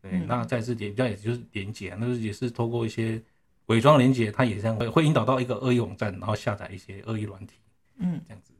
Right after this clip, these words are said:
Speaker 2: 那除了这些之外，还有其他吗？例如说像附件档啊，或是压缩档啊，那还有其他方式也会有埋有这种，呃，恶意的连结吗？
Speaker 1: 嗯。对，那像我们刚刚提到，全部都是用邮件的方式嘛，那现在就是，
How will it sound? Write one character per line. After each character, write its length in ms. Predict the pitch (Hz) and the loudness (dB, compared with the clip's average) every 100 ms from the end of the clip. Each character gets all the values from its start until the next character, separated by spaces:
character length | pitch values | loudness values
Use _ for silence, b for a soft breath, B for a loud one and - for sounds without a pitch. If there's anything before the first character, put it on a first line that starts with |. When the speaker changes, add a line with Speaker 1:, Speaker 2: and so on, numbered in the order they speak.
| _ | _
Speaker 2:
那 140 | 196 214 | -8 -6
除 180 | - 196 | 0 2
了 80 | |
这 140 | 170 180 | 2 0
些 160 | 185 | -4
之 140 | 165 165 | -6 -2
外， 160 | 165 | 0
还 120 | 151 143 | 2 0
有 80 | - | -2
其 200 | - - | -6 -10
他 240 | - 127 | -4 -4
吗？ 160 | 127 135 | -4 -6
例 100 | 160 | -4
如 120 | 147 | -4
说 140 | 160 | -4
像 240 | 143 143 143 | -4 -4 -4
附 180 | - 151 | -8 -8
件 220 | 156 139 | -6 -4
档 180 | 131 123 | -6 -6
啊， 140 | 123 | -6
或 160 | 156 147 | -6 -8
是 160 | 151 | -8
压 180 | 147 143 | 0 0
缩 260 | 156 147 147 | 0 -6 -8
档 220 | 147 110 | -4 -4
啊， 220 | 92 101 - b b b | -6 -10 -14 b b b
那 120 | 165 | -6
还 140 | 156 165 | -2 -2
有 100 | 139 | -2
其 160 | - | -2
他 140 | - 143 | 2 4
方 160 | 151 | 2
式 160 | 160 156 | 0 -4
也 140 | 139 | -4
会 200 | 170 160 | -2 0
有 140 | 139 - | 0 -2
埋 240 | 139 135 | 0 2
有 160 | 165 147 | 2 -2
这 180 | 156 151 | -4 -6
种， 220 | 151 - - b b b - | -6 -8 -12 b b b -10
呃， 300 | 127 120 - | -10 -10 -4
恶 160 | 196 160 | -2 0
意 160 | 165 | -4
的 220 | 160 123 - | -6 -6 -6
连 220 | 101 - | -12 -12
结 220 | - - - | -14 -14 -16
吗？ 80 | - | -18
Speaker 1:
嗯。 80 | - - | -20 -12
对， 160 | 120 113 | -10 0
那 140 | 156 | 0
像 240 | 160 190 165 | 2 0 0
我 60 | |
们 100 | 104 | 0
刚 120 | 110 | 2
刚 80 | 143 | 2
提 140 | 135 117 | 2 2
到， 140 | 120 | 2
全 180 | - 107 | 0 -4
部 20 | |
都 80 | 113 | -4
是 200 | - 110 | -6 -6
用 200 | 110 104 | -6 -6
邮 220 | 101 107 | -6 -6
件 160 | - 139 | -2 -4
的 60 | |
方 160 | 107 107 | -4 -8
式 180 | - 107 | -8 -10
嘛， 100 | 107 | -4
那 80 | 131 | -4
现 200 | 131 139 | 0 2
在 80 | 131 | 2
就 160 | - | -2
是， 300 | 127 123 117 | -8 -4 -6